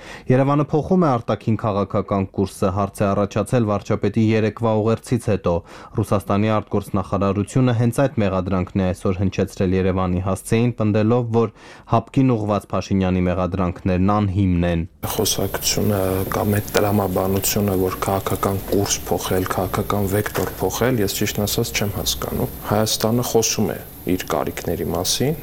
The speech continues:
Speaker 2: ու Հայաստանը բոլորիս համար է, կարծում եմ, ակնհայտ, որ հիմա գտնվում է անվտանգային մի համակարգում, որը իր անվտանգությունը ապահովել փաստացի չի կարողանում։ Ու Հայաստանը պիտի փորձի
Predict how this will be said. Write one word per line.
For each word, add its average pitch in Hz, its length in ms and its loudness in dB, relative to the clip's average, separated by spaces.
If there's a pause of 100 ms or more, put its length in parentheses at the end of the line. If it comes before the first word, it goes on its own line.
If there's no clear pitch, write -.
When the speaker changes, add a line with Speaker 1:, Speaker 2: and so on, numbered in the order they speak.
(260)
Speaker 2:
ու 110 200 4 (100)
Հայաստանը 117 600 2 (280)
բոլորիս 104 480 2
համար - 300 -4
է, - 100 -6
կարծում 92 360 -2
եմ, 101 120 0
ակնհայտ, 120 540 0
որ 127 200 2
հիմա 117 200 2 (100)
գտնվում 110 360 0
է 104 40 0
անվտանգային 98 840 0 (280)
մի 110 140 4
համակարգում, 104 720 0
որը 143 240 2
իր 113 120 2
անվտանգությունը 104 840 0
ապահովել 104 640 0 (100)
փաստացի - 640 -2 (120)
չի - 220 -2
կարողանում։ 90 640 -2 (100)
Ու 131 100 4
Հայաստանը 185 580 0 (180)
պիտի 208 320 0 (180)
փորձի - 400 0